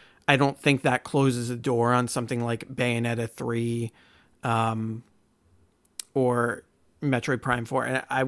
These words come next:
I'll say this, if they announce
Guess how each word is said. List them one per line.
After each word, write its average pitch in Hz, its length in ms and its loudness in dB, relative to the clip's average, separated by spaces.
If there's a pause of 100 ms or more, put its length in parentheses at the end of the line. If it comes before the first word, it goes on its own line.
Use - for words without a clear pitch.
(140)
I'll 131 160 0
say 175 260 0
this, 147 540 0
if - 180 -6
they 143 500 2 (760)
announce 135 840 2